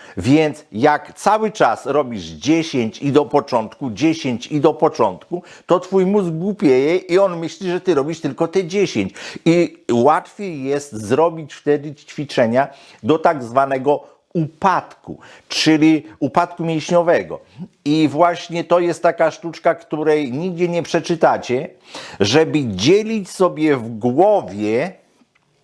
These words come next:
liczbę powtórzeń na mniejsze grupy, e, c-, e, czyli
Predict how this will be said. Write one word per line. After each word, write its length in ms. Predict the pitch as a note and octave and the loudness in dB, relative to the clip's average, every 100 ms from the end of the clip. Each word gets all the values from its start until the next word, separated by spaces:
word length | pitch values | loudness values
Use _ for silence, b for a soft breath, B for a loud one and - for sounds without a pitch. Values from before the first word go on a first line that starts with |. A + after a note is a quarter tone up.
| _ - - | _ -10 0
liczbę 500 | G#2 D#3 E3 D3+ D#3 | 4 4 2 2 2
powtórzeń 640 | D#3 C3 - E3+ C#3 C3+ | 4 0 0 -2 0 -2
na 220 | B2+ B2 | 0 0
mniejsze 640 | B2 B2+ D#3 F#3+ F3 - D#3 | 0 -2 -4 -4 -4 -2 -2
grupy, 560 | C3 C3+ G2+ C#3 F#3 G#3+ B B B B B _ - | 0 -2 0 2 2 0 B B B B B _ 2
e, 260 | C#3+ C3+ | 4 4
c-, 160 | C3 - - | 2 -4 0
e, 1000 | B2+ B2+ B2+ B2+ B2 A#2+ A#2+ A#2 A#2 A2+ B B B B B _ E2+ | 4 4 4 4 4 4 4 2 2 0 B B B B B _ -8
czyli 400 | - - E3 D3 | -2 4 4 4